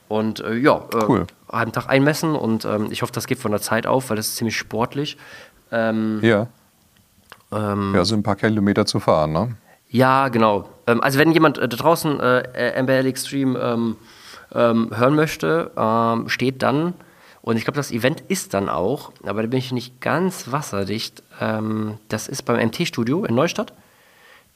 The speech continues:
Speaker 1: Ähm,
Speaker 2: Neustadt an der Weinstraße?
Speaker 1: An der Weinstraße, genau. Und, ähm, da steht die Extreme und das muss ein ganz, ganz tolles Event immer sein, ähm, die der Händlerkollege da macht, ähm,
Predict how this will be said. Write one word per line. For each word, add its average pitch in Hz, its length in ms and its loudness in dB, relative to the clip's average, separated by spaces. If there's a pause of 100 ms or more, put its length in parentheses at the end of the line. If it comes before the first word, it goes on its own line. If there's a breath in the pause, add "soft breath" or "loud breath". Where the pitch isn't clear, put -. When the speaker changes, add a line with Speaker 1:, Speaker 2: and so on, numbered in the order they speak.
(140)
Speaker 1:
Ähm, 120 520 2
Speaker 2:
Neustadt 101 360 -2
an 95 60 -4
der 101 140 0
Weinstraße? 120 560 2
Speaker 1:
An 180 80 2
der 170 100 4
Weinstraße, 185 640 0
genau. 131 580 -2
Und, 123 480 -2
ähm, 117 300 -2
da 123 120 2
steht 156 240 -6
die 147 80 -2
Extreme 151 640 -2
und 117 220 -2
das 123 220 -2 (220)
muss 117 340 -2
ein 120 120 2
ganz, 180 240 -2
ganz 143 220 -4
tolles 151 240 -4
Event 135 240 -2
immer 110 180 0
sein, 107 300 -2 (360 loud breath)
ähm, 117 320 2
die 113 120 -2
der 107 100 0
Händlerkollege 120 500 -2
da 101 80 0
macht, 147 380 -4
ähm, 113 480 0